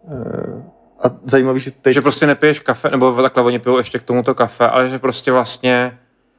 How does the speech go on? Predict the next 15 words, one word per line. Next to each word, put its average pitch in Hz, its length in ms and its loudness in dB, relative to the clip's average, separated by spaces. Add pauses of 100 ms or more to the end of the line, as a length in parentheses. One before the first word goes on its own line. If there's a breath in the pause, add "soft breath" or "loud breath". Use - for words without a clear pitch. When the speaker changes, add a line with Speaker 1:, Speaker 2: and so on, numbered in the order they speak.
(140)
Speaker 1:
Je 135 80 4
to 156 60 6
Speaker 2:
dostáváš 156 480 2
energii. 107 560 -4 (120)
Speaker 1:
je 143 100 4
to 165 80 2
takový 165 240 0
společenský, 139 1800 -2 (300)
eh, 123 600 -10
no, 156 140 2 (300)
je 190 120 0
to 196 80 4
na 180 120 4
úrovni 175 320 2
kouření, 151 640 0